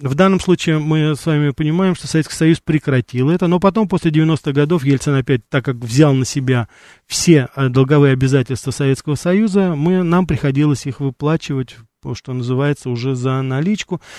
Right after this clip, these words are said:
Там по разным оценкам сумма составляла порядка шестисот миллионов долларов. А, плюс-минус там она варьируется, потому что кто как интерпретирует, но, по крайней мере, эта тема была закрыта, потому что, насколько я знаю, платежи по поводу ленд-лиза, они входили в рамки вот римского клуба кредиторов.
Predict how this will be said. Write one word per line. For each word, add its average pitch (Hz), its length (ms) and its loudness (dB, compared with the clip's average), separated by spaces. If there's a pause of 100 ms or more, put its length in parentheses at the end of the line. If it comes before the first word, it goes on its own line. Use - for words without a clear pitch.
(260)
Там 175 220 2
по 202 160 2
разным 170 300 4
оценкам 165 400 0
сумма 156 260 -2
составляла 139 580 0
порядка 135 360 -2
шестисот 139 500 -4
миллионов 135 440 -2
долларов. 160 480 0 (600)
А, 127 480 0 (160)
плюс-минус 151 680 2
там 131 220 -4
она 127 140 0
варьируется, 156 540 2
потому 123 360 -6
что - 120 -12
кто 123 200 -8
как 135 240 -4
интерпретирует, 190 680 0
но, 175 120 0
по 196 120 2
крайней 214 240 4
мере, 185 220 6
эта 156 120 0
тема 170 280 2
была 156 240 4
закрыта, 170 420 0
потому 143 320 -2
что, 156 140 -4
насколько 156 400 -2
я 160 180 4
знаю, 185 340 2 (460)
платежи 156 480 2
по 156 160 0
поводу 143 480 2
ленд-лиза, 156 560 2
они 156 160 2
входили 165 400 2
в 143 140 4
рамки 160 320 2
вот 135 160 -2
римского 156 480 0
клуба 135 400 0
кредиторов. 135 640 -2